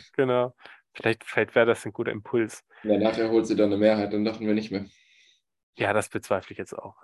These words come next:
Speaker 1: Aber genau. Ähm, nee, machen wir weiter. In meinem Urlaub ha-, bin ich, äh, auf eine neue Kategorie gestoßen. Insgesamt sind wir, haben wir jetzt, äh,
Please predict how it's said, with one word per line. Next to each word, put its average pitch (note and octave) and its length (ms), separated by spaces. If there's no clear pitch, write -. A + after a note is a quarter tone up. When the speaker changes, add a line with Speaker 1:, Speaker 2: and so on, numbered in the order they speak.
Speaker 1:
Aber G#2+ 440
genau. G#2 340
Ähm, D3+ 520
nee, C#3 140
machen F3+ 220
wir D#3+ 100
weiter. F#3 500
In C#3+ 180
meinem C3+ 340
Urlaub D3+ 580
ha-, C#3 280
bin D3 140
ich, - 160
äh, C3 160
auf B2 180
eine B2 200
neue B2+ 360
Kategorie B2 400
gestoßen. C3+ 560
Insgesamt D3+ 360
sind D3 160
wir, C3+ 380
haben D3+ 140
wir C3 160
jetzt, - 340
äh, A#2+ 320